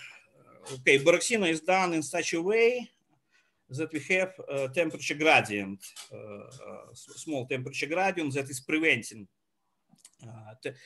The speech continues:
term-, uh, formation of the thermical fluxes. But, uh, okay, later <laughs> we, we understood that it's not enough. We provided, uh, thermal is isolation for cyanocampaign. And so, uh, now, uh,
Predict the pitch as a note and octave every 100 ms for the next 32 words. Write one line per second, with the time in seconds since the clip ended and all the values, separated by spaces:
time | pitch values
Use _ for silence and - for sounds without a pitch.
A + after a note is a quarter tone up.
0 | - - C3+ A#2+ B2+ B2 A#2+ A#2+ A#2+ A#2+
1 | A#2+ A#2 C#3 D#3 E3 - C3 B2+ C3+ C3
2 | C#3 C3 C3 C3 C#3 G2+ - G#2 - -
3 | - - - - C3+ F#3 G3 - D3+ D3+
4 | D3 C#3 B2 A2+ C#3 D3+ B2+ D#3+ G3 G3
5 | D3+ C3 C#3 C#3+ D3+ D3+ - D3 C#3+ B2+
6 | - E3 C3 C#3 C3+ - B2+ C3 C#3+ C#3
7 | C3 B2 A#2+ A#2 A#2 A#2 - C3+ B2 B2+
8 | B2 C3+ C3+ B2+ C3 A2+ G2+ D3 F3+ _
9 | _ D#3 - D#3 D3 D3+ C#3 D3 D#3 D3+
10 | D3+ _ _ _ _ _ _ - B2 -
11 | E3+ F3+ - C3+ C3+ C3 D3+ F#3+ F3 -
12 | C3+ C3+ A#2+